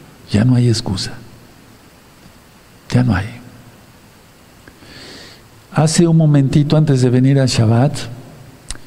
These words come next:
yo meditaba, porque varios hermanos, varios roín, y bendición a todos los roín, y varios hermanos de varias partes del mundo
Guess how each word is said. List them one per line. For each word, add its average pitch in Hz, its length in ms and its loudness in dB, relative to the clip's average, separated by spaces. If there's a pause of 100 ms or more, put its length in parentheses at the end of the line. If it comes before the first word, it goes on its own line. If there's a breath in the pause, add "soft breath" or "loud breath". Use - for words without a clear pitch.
(440 loud breath)
yo 131 180 2
meditaba, 135 680 2 (480)
porque 120 240 0
varios 160 360 2
hermanos, 139 800 2
varios 135 500 2
roín, 131 560 2
y 135 100 0
bendición 120 440 2
a 117 80 0
todos 123 200 0
los 117 140 0
roín, 127 280 2
y 127 40 2
varios 139 320 0
hermanos 127 380 2
de 117 80 2
varias 139 340 2
partes 135 300 0
del 113 160 2
mundo 131 400 2